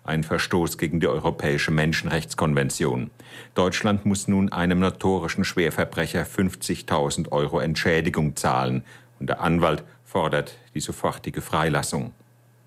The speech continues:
Der heute zweiundfünfzigjährige ist ein wegen mehrerer Mordversuche und bewaffneter Raubüberfälle verurteilter Krimineller.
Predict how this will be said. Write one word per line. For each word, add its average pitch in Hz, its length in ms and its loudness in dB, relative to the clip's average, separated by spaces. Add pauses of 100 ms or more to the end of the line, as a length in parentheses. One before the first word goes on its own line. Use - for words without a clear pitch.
Der 80 120 0
heute 104 320 2
zweiundfünfzigjährige 90 1300 0 (360)
ist - 200 -6
ein 82 200 2
wegen 85 300 2
mehrerer 87 460 2
Mordversuche 85 840 0
und 82 180 -2
bewaffneter 78 600 0
Raubüberfälle 76 840 0
verurteilter 73 720 -2
Krimineller. 76 680 2